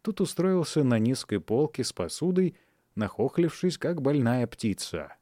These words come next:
«Холь, ты как?» — спросил Ситрик. «Бывало гораздо лучше», — отозвалась огненная птица.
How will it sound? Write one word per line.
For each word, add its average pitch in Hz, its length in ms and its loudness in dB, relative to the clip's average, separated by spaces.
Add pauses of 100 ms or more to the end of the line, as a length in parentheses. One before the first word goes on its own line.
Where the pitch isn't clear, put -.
(720)
«Холь, 143 380 0
ты 110 180 -2
как?» — - 420 -4 (520)
спросил 101 560 -2
Ситрик. - 680 -6 (400)
«Бывало 123 600 2
гораздо 104 500 2
лучше», — 87 460 -4 (760)
отозвалась 95 680 0
огненная 117 480 2
птица. - 640 -6